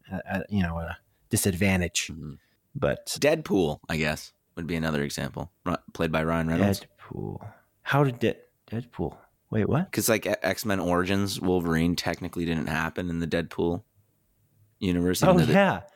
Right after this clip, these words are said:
Speaker 2: Yeah.
Speaker 1: Yeah, but they rebooted that.
Speaker 2: Yeah, I guess.
Speaker 1: That's a reboot. But that's a good, that is not a bad example, though.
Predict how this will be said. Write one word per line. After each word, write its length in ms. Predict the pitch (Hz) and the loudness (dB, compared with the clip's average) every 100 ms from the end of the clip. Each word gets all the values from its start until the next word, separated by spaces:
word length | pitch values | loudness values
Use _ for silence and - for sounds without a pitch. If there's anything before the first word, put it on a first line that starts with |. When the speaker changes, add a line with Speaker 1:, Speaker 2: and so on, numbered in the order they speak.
| _ | _
Speaker 2:
Yeah. 180 | 85 82 - - | -2 -2 -2 -6
Speaker 1:
Yeah, 420 | 139 156 196 196 | 2 8 8 8
but 180 | 151 151 | 6 4
they 180 | 156 170 | 6 8
rebooted 720 | 147 147 101 170 160 107 - | 8 6 6 6 8 6 4
that. 340 | 60 52 - _ _ _ _ _ _ - | 0 0 -4 _ _ _ _ _ _ -2
Speaker 2:
Yeah, 160 | 98 | 0
I 60 | 82 | 2
guess. 360 | 80 78 73 - _ | 2 0 -2 -8 _
Speaker 1:
That's 180 | 113 - | 0 2
a 40 | |
reboot. 560 | 110 117 127 92 85 - - - | 4 4 4 4 2 0 -4 2
But 60 | |
that's 180 | 127 170 | 2 4
a 60 | 170 | 4
good, 300 | 160 139 139 | 4 4 6
that 180 | 170 | 6
is 80 | 185 | 8
not 240 | 165 156 170 | 6 6 6
a 20 | |
bad 220 | 160 151 | 4 4
example, 480 | 120 113 117 110 95 | 4 4 2 4 2
though. 200 | 78 | 2